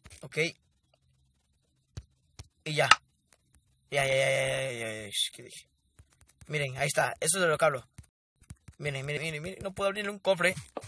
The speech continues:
Esta lo rompo, miren. Ok. Relocraft, ¿qué?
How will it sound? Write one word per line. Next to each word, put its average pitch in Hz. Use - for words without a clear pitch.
Esta 151
lo 143
rompo, 147
miren. 131
Ok. 127
Relocraft, 170
¿qué? 190